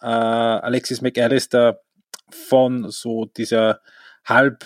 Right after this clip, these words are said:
linken Hybridposition, so halb links, halb Acht, halb, halb Außenbahn,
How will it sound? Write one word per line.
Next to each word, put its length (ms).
linken 880
Hybridposition, 1300
so 240
halb 300
links, 920
halb 360
Acht, 600
halb, 220
halb 220
Außenbahn, 720